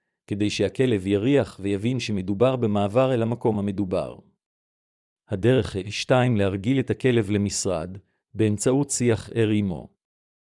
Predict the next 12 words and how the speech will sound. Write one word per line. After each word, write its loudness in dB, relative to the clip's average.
זה 0
ידוע 4
שכלב 0
הינה 0
חיה 0
חכמה -2
במיוחד 0
שמבינה 0
אותנו, -4
בני 2
האדם. 0
לכן, -2